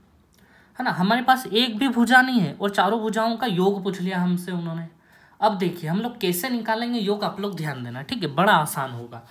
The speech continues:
और आप लोगों को बहुत मज़ा आएगा क्वेश्चन करने के बाद।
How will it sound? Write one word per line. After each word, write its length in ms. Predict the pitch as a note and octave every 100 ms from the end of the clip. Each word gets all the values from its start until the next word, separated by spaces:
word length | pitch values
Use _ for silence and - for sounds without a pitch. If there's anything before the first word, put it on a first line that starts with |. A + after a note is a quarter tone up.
| - - _ -
और 80 | D3+
आप 180 | D#3+
लोगों 140 | F3+ F3+
को 80 | F3
बहुत 220 | F3 F3+
मज़ा 260 | F3+ E3+ F#3
आएगा 180 | F#3+ -
क्वेश्चन 400 | F3+ D#3+ F3 E3+
करने 360 | - C#3+ C3+ A#2+
के 100 | B2+
बाद। 260 | A#2+ B2